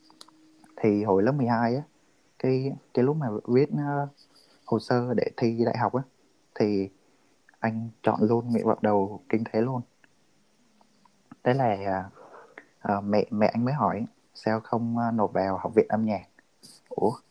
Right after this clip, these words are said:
giờ nộp vào đó rồi, sau này làm cái gì?" Ừ, đó, nên là thôi, anh nghĩ bây giờ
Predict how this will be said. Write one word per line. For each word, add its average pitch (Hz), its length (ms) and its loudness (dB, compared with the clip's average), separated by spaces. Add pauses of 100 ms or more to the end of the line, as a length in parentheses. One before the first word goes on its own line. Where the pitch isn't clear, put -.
(380)
giờ 104 80 -4
nộp 95 240 -6
vào 92 140 -4
đó 95 140 0
rồi, 123 280 -4
sau 107 180 0
này 107 120 -2
làm 98 160 -4
cái 101 120 -6
gì?" 127 160 -4 (720)
Ừ, 92 200 -4 (460)
đó, 117 200 -2 (180)
nên 110 100 -2
là 107 160 -6
thôi, 107 300 0
anh 110 140 -6
nghĩ 123 220 2 (160)
bây 107 100 0
giờ 104 240 -2